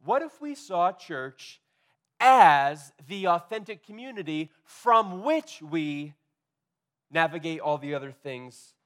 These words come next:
in our lives? This is a paradigm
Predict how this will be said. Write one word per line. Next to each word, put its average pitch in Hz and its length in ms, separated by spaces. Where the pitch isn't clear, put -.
in 127 100
our 117 160
lives? 98 240
This 233 220
is 202 280
a 180 60
paradigm 170 600